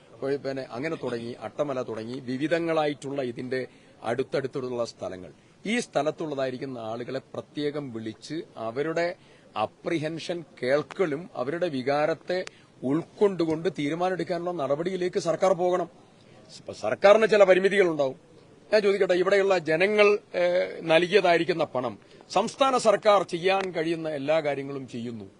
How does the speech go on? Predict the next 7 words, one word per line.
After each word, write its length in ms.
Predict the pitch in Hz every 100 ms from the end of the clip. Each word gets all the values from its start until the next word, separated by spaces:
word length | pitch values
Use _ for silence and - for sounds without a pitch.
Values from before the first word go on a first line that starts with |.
| -
എന്നുള്ളത് 500 | 143 156 135 127 127
ഇന്നലെ 380 | 139 139 139 135 - - - 123
രാഷ്ട്രീയമായി 760 | 139 180 - 196 226 190 170
സംസാരിച്ചു. 560 | 156 127 - 107 - - - _ - - - -
ജനങ്ങൾ 460 | 110 127 147 196
കൊടുത്തതായിരിക്കുന്ന 640 | 208 190 180 180 175 175 175
പണമാണ്. 380 | 165 165 147